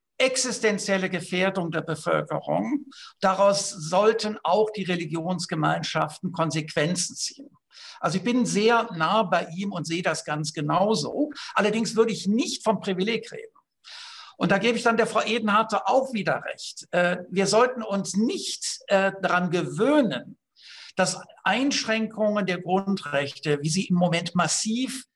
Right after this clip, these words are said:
stattfinden, vielleicht auch stattfinden müssen, Normalfall werden.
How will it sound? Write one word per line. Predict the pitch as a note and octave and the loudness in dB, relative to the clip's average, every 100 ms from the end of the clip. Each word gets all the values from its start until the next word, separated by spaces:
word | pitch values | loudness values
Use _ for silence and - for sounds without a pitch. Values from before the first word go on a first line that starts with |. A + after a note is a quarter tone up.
| _ _ - | _ _ -12
stattfinden, | - G#3+ G3+ - A#3+ A3+ G3 F3+ | -2 0 0 -2 -4 -4 -4 -6
vielleicht | E3 F3 F3 | -4 -4 -4
auch | |
stattfinden | D3+ E3 D#3+ - E3+ - D#3+ | -6 -6 -6 -6 -6 -2 0
müssen, | D#3+ G#3+ G#3+ - E3+ A3+ - - - - | 4 4 4 0 -4 -6 -8 -12 -20 0
Normalfall | G3 G#3+ A3 G#3 A3 A#3 A3+ C#3 B2+ - | 4 6 6 4 4 4 0 -4 -6 -10
werden. | - - - - | -20 -20 -20 -20